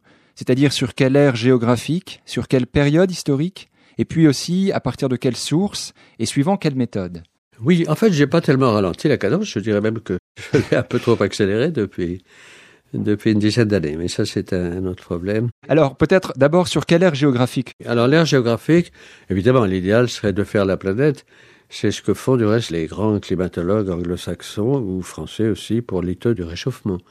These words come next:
Speaker 2: à ce qu'on appelle le giec, vous savez, la, la
Speaker 1: Groupe, euh,
Speaker 2: Association internationale.
Speaker 1: international
Speaker 2: Bon.
Speaker 1: d'experts, euh, sur le climat.
Speaker 2: Mais pour un historien, disons qu'il faut être plus modeste, ça dépend aussi de la culture linguistique qu'on a. Moi, disons que c'est l'Europe occidentale,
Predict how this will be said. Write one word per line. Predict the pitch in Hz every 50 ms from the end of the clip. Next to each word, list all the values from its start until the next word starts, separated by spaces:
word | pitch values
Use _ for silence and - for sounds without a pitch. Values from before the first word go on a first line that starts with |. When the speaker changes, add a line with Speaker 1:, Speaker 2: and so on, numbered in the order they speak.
| _ - - - _ _ -
Speaker 2:
à | - 95
ce | -
qu'on | - 101 90
appelle | 87 82 - 104 95
le | 87 90
giec, | 85 78 85 120 120 117 - - - _ _ _
vous | - -
savez, | - 87 90 87
la, | 82 80
la | 80 80 - - -
Speaker 1:
Groupe, | 107 104 117 123 120 - 117
euh, | 107
Speaker 2:
Association | 104 104 104 101 101 - - 117 113
internationale. | 101 92 - 98 90 90 107 101 117 110
Speaker 1:
international | 107 87 92 90 110 120 117 113
Speaker 2:
Bon. |
Speaker 1:
d'experts, | 110 113 98 87 80 - 120 117 117 113 107
euh, | 104 101 95
sur | - -
le | 101 101
climat. | - - 104 107
Speaker 2:
Mais | 127 131 139 135 - - -
pour | - 135 135 135
un | 127 120 113
historien, | 104 - - - 104 95 101 113 131 147 156 160 160 - _ -
disons | 113 95 98 95 101 120 123 123
qu'il | 117 - - 101 90 90 87 90 87
faut | - - -
être | 85 80 -
plus | - 95 82
modeste, | 85 87 80 - 135 175 196 190 - - - _ _ -
ça | - - 82
dépend | 85 82 - 87
aussi | 87 80 - - 101
de | 87
la | 85
culture | 82 - - 90 - - 95
linguistique | 90 92 95 87 95 87 - - 95 - -
qu'on | 85 85 90
a. | 117 147 156 _ - - - - - _ -
Moi, | 104 113 131 135
disons | 107 107 107 107 92 123 131 131
que | 127 - 113 101
c'est | - - 120 104 101
l'Europe | 98 104 98 104 127 127 - -
occidentale, | 107 98 - - - 104 85 87 82 - - 101 110 135 165